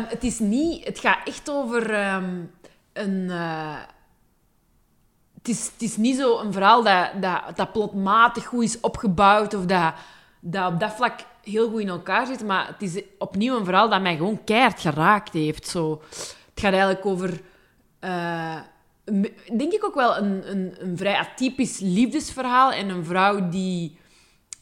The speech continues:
die, die, die terugkijkt op, op, eh, de liefde met haar man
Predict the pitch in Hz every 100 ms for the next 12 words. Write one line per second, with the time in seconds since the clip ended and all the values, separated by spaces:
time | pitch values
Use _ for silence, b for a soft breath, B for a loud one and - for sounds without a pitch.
0 | - 175 175 185 180 175 165 151 - _
1 | _ _ _ _ _ 175 160 185 180 175
2 | - _ _ _ _ - 170 196 175 160
3 | 107 - - 254 - - 240 220 - -
4 | - 269 - - _ 160 160 185 175 165
5 | 160 156 147 143 196 160 151 165 214 190
6 | 190 175 156 156 170